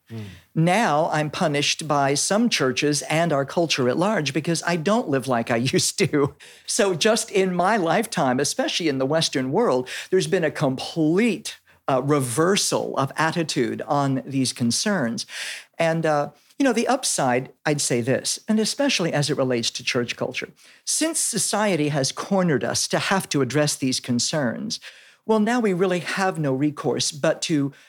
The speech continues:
Speaker 2: not just gain understanding about our human nature. Why are we vulnerable? And what we can do about it. I-, it's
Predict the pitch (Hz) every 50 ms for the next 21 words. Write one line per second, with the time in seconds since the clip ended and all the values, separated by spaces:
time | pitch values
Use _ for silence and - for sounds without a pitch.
0 | _ - 196 226 277 - 214 - 226 214 - - - 196 190 190 180 175 151 151
1 | 147 - - 190 175 170 165 151 143 139 135 139 147 143 143 131 131 - - 175
2 | 139 131 127 131 127 120 - - - 151 165 208 262 262 247 202 175 151 151 139
3 | 131 143 135 127 120 113 110 131 165 240 - _ _ _ _ 185 175 170 170 -
4 | - 143 139 139 139 131 156 185 160 147 123 113 - - - - - - _ -
5 | 202 196 196 190 - -